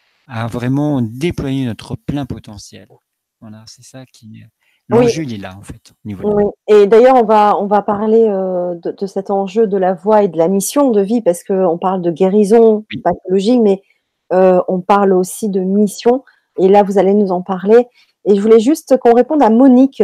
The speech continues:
Speaker 2: qui nous dit sur YouTube, « J'aime ma voix quand je parle ou quand je chante, mais j'ai du mal avec la,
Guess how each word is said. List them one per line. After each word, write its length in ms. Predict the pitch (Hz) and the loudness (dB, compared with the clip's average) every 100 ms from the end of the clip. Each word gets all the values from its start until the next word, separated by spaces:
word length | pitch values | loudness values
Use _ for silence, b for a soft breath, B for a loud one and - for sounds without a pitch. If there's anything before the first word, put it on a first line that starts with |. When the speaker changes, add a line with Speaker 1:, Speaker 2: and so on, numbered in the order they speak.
| 185 | -6
Speaker 2:
qui 320 | - 214 214 208 | -6 -6 -4 0
nous 160 | 220 | 0
dit 200 | 185 226 | 0 -4
sur 320 | 247 - 202 | -8 -6 -4
YouTube, « 480 | 196 202 214 269 277 226 | -2 -2 -4 -2 2 4
J'aime 420 | 214 247 262 214 233 | 4 4 2 2 2
ma 160 | 226 | 0
voix 400 | 190 180 190 277 - | -2 -2 0 0 -2
quand 120 | 220 | -8
je 140 | 185 | -6
parle 520 | 185 143 160 311 208 175 _ _ _ _ _ _ _ _ _ - | -8 -6 -4 -2 -2 -2 _ _ _ _ _ _ _ _ _ 0
ou 220 | 254 277 | 4 4
quand 240 | - 214 196 | 4 -2 -2
je 140 | 196 | -4
chante, 460 | 175 170 359 - 233 180 _ _ _ _ _ _ _ _ _ - | -6 -4 -4 -2 -4 -4 _ _ _ _ _ _ _ _ _ -4
mais 220 | 220 294 | 0 2
j'ai 160 | 285 262 | 2 0
du 160 | 196 | -2
mal 440 | 240 240 359 349 - | -2 0 0 0 0
avec 580 | 214 233 190 214 285 294 - | 0 -4 -4 -4 -4 -6 -6
la, 520 | 208 214 233 247 | -4 0 2 2